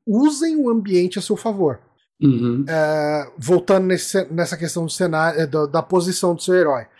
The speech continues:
Speaker 1: Você pode usar o seu ataque que empurra o inimigo a partir de qualquer lugar que você tá. O inimigo, o inimigo pode estar nas suas costas, você pode usar o golpe de atacar o inimigo. Só que daí o seu personagem vai virar pra trás e vai executar o golpe de empurrar.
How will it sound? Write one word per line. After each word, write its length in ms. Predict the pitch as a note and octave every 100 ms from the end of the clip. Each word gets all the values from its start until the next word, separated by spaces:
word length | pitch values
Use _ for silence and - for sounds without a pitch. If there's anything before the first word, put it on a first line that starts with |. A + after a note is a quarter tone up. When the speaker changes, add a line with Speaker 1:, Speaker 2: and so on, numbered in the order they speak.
| -
Speaker 1:
Você 180 | E3+ D#3+
pode 320 | A3+ C4+ D#4+
usar 280 | D#4 D3 F3
o 100 | F#3
seu 180 | F3 F#3+
ataque 380 | D#3+ - F3 D3
que 160 | - E3+
empurra 540 | C#3 - G3+ B3 F#3+
o 40 |
inimigo 520 | E3+ D3 C#3+ C4 G3+ D#3
a 60 |
partir 280 | F#3+ E3+ C#4
de 60 | D4
qualquer 360 | C4 - G3
lugar 280 | A3+ D4 C#4
que 60 | D4+
você 180 | D4+
tá. 160 | F4+ G3+ - -
O 100 | G3+
inimigo, 440 | G#3 A3 F3+ E3+ -
o 80 | D3+
inimigo 320 | F3 A3+ A#3
pode 200 | G#3+ F#3+
estar 180 | - F#3
nas 140 | F#3
suas 280 | - D4+ -
costas, 500 | - D#3+ E3 - B3
você 220 | C4 D4
pode 300 | - G#3 G3+
usar 140 | G#3+ A3
o 60 |
golpe 300 | A3 F#3+ F#3
de 120 | G3 G#3+
atacar 280 | A3 G#3+
o 40 | G#3+
inimigo. 400 | D4 B3+ C3 A2 - _
Só 160 | - F#3+
que 80 | F#3
daí 100 | G3
o 40 |
seu 120 | G#3
personagem 460 | A#3+ - G3+ F3 D#3+
vai 180 | D#3 D3
virar 640 | B2+ B2+ E3+ D#3 C3 C#3 E3
pra 240 | E4+ B3+
trás 480 | - C#3 C3 D#3+ G#3
e 40 |
vai 280 | F#3+ F3+ F#3+ - -
executar 540 | E3 F#3+ G3+ - D#3+
o 60 | E3+
golpe 260 | D#3+ E3 E3
de 120 | F3
empurrar. 600 | - A#3+ G3+ E3 -